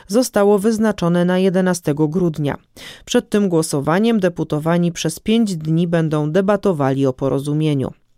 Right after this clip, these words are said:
W niedzielę porozumienie przyjęło dwadzieścia siedem państw, które pozostaną w Unii Europejskiej po wyjściu ze wspólnoty Wielkiej Brytanii, co ma nastąpić dwudziestego dziewiątego marca dwa tysiące dziewiętnastego roku.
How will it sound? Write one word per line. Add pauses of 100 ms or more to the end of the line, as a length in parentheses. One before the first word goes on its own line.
(420)
W
niedzielę
porozumienie
przyjęło
dwadzieścia
siedem
państw,
które
pozostaną
w
Unii
Europejskiej
po
wyjściu
ze
wspólnoty
Wielkiej
Brytanii, (360)
co
ma
nastąpić
dwudziestego
dziewiątego
marca
dwa
tysiące
dziewiętnastego
roku.